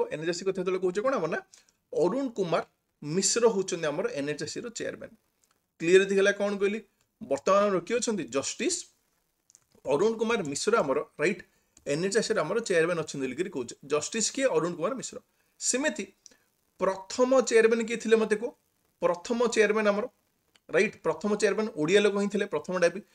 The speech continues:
କି ଆମର ବାଣପୁରର ଲୋକ ଥିଲେ, ବାଣପୁରର ଲୋକ ଥିଲେ, ଜଷ୍ଟିସ୍ ରଙ୍ଗନାଥ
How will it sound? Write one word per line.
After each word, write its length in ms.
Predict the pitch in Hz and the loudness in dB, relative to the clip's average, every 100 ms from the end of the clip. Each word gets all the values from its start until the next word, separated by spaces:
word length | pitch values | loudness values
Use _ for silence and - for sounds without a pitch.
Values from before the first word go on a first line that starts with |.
| _ _ | _ _
କି 60 | - | -4
ଆମର 180 | 151 190 175 | 0 2 2
ବାଣପୁରର 400 | 139 165 180 208 208 | 2 2 2 4 4
ଲୋକ 120 | 196 196 | 2 -2
ଥିଲେ, 140 | 190 233 _ - | -2 -4 _ -4
ବାଣପୁରର 320 | 131 156 175 170 | -2 -2 -2 -2
ଲୋକ 100 | 170 | -4
ଥିଲେ, 140 | 170 180 - _ _ - | -4 -6 -6 _ _ -6
ଜଷ୍ଟିସ୍ 480 | 170 185 285 262 147 139 | -4 -2 0 0 0 -2
ରଙ୍ଗନାଥ 380 | 143 190 208 | -2 0 0